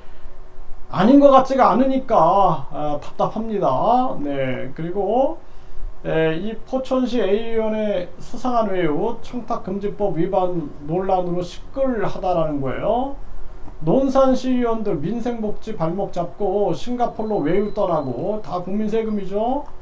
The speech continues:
네, 대책 없는 지방 의원 외유 연수, 전세 사기로 난리인데 의원님은 외유 중이다. 이 무슨 의원님입니까? 네,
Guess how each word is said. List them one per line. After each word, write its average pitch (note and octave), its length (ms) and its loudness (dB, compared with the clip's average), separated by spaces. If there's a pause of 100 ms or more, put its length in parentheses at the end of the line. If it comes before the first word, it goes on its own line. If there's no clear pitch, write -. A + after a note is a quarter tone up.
(400)
네, D3+ 340 0
대책 G#3 360 -4
없는 A#3+ 260 0
지방 G#3+ 560 2 (300)
의원 G#3+ 480 2
외유 G#3 340 2
연수, F#3+ 720 -2 (360)
전세 A3+ 360 0
사기로 A3 360 0
난리인데 F#3+ 880 0 (100)
의원님은 A3 640 0
외유 G#3+ 260 2
중이다. D3+ 380 0
이 - 80 0
무슨 B3+ 360 -2
의원님입니까? A3 1200 0
네, - 440 -2